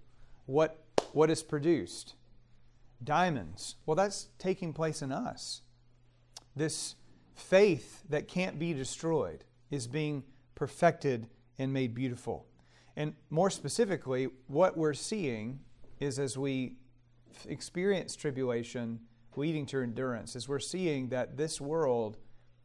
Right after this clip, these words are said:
has nothing to hold in view of the surpassing glory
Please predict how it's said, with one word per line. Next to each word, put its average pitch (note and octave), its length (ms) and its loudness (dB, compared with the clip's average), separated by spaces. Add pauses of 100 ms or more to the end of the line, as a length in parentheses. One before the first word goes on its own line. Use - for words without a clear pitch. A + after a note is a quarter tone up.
(280)
has C3 280 -2
nothing C3+ 760 -4
to A#2 100 -8
hold A#2 640 -4 (640)
in C3 120 -4
view C#3 220 -2
of B2 60 -2
the A#2+ 100 -8
surpassing C#3 1000 -4 (500)
glory A#2+ 640 -4